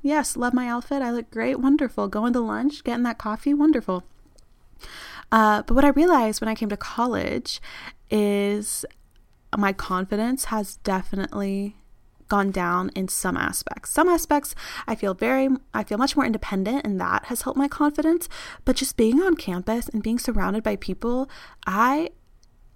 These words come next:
am so insecure, guys. And I don't think you would think of this, 'cause I get comments like, "How do you act so confident?" In, when I'm with adults, I am very confident, like, in a business so-,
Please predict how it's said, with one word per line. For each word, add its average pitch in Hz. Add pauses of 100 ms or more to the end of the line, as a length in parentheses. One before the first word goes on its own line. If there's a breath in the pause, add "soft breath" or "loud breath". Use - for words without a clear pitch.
(580)
am 208
so 202
insecure, 233
guys. -
And -
I 269
don't 370
think 370
you 311
would 311
think 294
of 240
this, 196
'cause 214
I 233
get 254
comments 262
like, 208
"How 240
do 240
you 233
act 202
so 185
confident?" 269 (540 loud breath)
In, 240 (140)
when 214
I'm 220
with 320
adults, 196 (240)
I 196
am 269 (460)
very 220
confident, 196
like, 202
in 196
a 180
business 226
so-, -